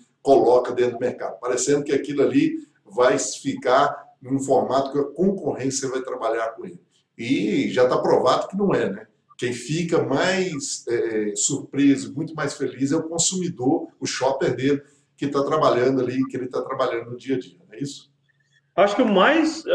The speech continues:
Speaker 2: acho que deve mais pesar agora também, Ederson, é, é, é saber assim, seja transparente, jogue limpo.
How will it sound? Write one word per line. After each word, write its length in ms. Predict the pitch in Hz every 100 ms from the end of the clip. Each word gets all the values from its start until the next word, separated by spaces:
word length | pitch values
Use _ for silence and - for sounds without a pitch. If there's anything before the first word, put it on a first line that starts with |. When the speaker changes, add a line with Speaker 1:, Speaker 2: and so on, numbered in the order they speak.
| -
Speaker 2:
acho 180 | 160 156
que 60 | - _ -
deve 240 | 180 233 226
mais 280 | 233 311
pesar 640 | 311 - 285 175 147 151 160
agora 440 | 131 139 170 165
também, 500 | 156 127 131 208 277
Ederson, 440 | 180 143 139 139
é, 140 | 143 143
é, 420 | 156 151 143 135
é 40 | 139
saber 300 | 156 170 233
assim, 360 | 202 147 123 - - - _ _ _
seja 340 | - 226 240
transparente, 840 | 247 247 - 269 277 165 101 - - _ _ _ _ _ _ _ _
jogue 300 | 123 139 156
limpo. 560 | 240 220 165 - 104